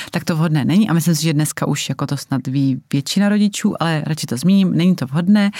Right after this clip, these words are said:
protože to předchází tomu přirozenému vývoji. Zase to dělá něco za to miminko. Zmíním teď druhé a pak vysvětlím proč. Druhé jsou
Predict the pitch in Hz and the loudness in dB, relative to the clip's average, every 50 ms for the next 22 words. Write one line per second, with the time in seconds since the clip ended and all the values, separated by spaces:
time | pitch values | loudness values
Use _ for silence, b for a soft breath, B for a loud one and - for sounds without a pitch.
0 | B B B B B B - 180 160 - 170 165 156 - 135 - - - - 214 | B B B B B B -6 -6 -2 0 0 0 0 -2 -6 -6 -6 -4 -4 -4
1 | 202 - - - 190 180 180 175 175 175 160 156 - - 160 156 156 143 151 147 | -4 -4 -2 -2 0 0 2 0 0 0 0 -2 -2 0 0 0 0 0 0 2
2 | 143 135 123 113 123 120 117 120 135 143 151 170 202 254 349 - _ _ _ _ | 2 2 0 0 -2 -4 -4 -2 -2 0 0 2 0 0 -2 -4 _ _ _ _
3 | _ _ - 143 160 160 - - 160 147 147 - - 160 156 165 151 151 160 151 | _ _ -4 -4 -2 -2 -2 0 -2 -2 -2 -2 -2 0 2 2 2 2 2 2
4 | - - 156 147 151 151 143 127 127 123 123 127 139 160 - - 214 233 294 - | 2 0 0 0 0 -2 -2 -2 0 0 2 2 0 0 0 0 0 0 -2 -2
5 | B B B B B B B B B B _ - 151 185 185 185 180 165 151 156 | B B B B B B B B B B _ -2 2 4 4 4 4 4 2 0
6 | 135 135 143 190 196 208 - - - 165 - - - - _ _ _ _ - 151 | 0 2 2 2 2 2 0 -2 -6 -6 -8 -8 -20 -20 _ _ _ _ -2 0
7 | 151 156 - 165 151 156 156 147 - - - - - - B B B B B B | 0 0 0 0 0 2 0 0 0 -2 -6 -6 -10 -16 B B B B B B
8 | B B - 147 160 180 180 165 175 185 175 170 175 175 - - - 160 156 151 | B B -4 0 0 2 2 2 2 2 0 0 -2 -4 -6 -4 -2 -2 -2 -2